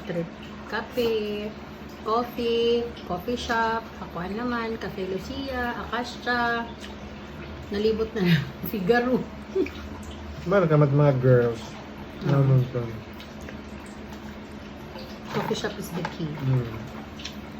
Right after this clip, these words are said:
Speaker 1: Nare-relax man gyap ako coffee shop kasi.
Speaker 2: Ito mo
Speaker 1: Hmm.
Speaker 2: dyan.
Speaker 1: Mm.
Speaker 2: Mm.
Speaker 1: Ang fairness, malapit na.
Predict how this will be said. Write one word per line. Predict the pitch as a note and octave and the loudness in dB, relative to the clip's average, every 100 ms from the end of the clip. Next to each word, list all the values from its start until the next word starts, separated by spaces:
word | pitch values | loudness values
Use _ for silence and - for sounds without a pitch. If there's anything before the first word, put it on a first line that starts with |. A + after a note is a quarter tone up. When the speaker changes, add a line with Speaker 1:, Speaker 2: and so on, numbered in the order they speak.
| - - | -10 -4
Speaker 1:
Nare-relax | G#3 B3+ C4+ C4 - | 2 4 2 -2 -2
man | B3+ A3+ | -2 -2
gyap | G3+ | -2
ako | G3 E3 F3 E3+ | -4 -6 -6 -6
coffee | E3 D#3+ D3 | -6 -8 -8
shop | D3+ | -8
kasi. | - E3 - - - - - C#2 - - - - - C#2 C#2 - - - - - - - - - - - - - - - - - | -6 -6 -6 -8 -10 -8 -8 -8 -10 -10 -10 -10 -10 -10 -10 -10 -10 -10 -10 -12 -12 -12 -12 -12 -12 -12 -12 -12 -12 -12 -12 -8
Speaker 2:
Ito | C3 | 0
mo | C#3 - | 6 10
Speaker 1:
Hmm. | D3 | 10
Speaker 2:
dyan. | C3 - - - - - - - - - - | 8 0 -10 -12 -12 -12 -12 -12 -10 -10 -4
Speaker 1:
Mm. | F#3+ F3 D#3+ - - - | 0 0 0 -6 -12 -6
Speaker 2:
Mm. | C#3+ B2 B2+ - - - - - - - - - - - - - - - - | 2 2 2 -6 -12 -12 -12 -12 -10 -10 -10 -10 -10 -10 -10 -10 -10 -10 -6
Speaker 1:
Ang | A3+ B3 | 2 4
fairness, | C4+ C4 A3+ F#3+ E3 - - - - - - - - - - - - - - - - | 6 4 4 2 0 -4 -10 -10 -10 -10 -10 -10 -8 -8 -8 -10 -10 -10 -10 -12 -4
malapit | A#3+ D#4+ D#4+ D#4+ - | 0 0 0 -4 -2
na. | F3+ | -2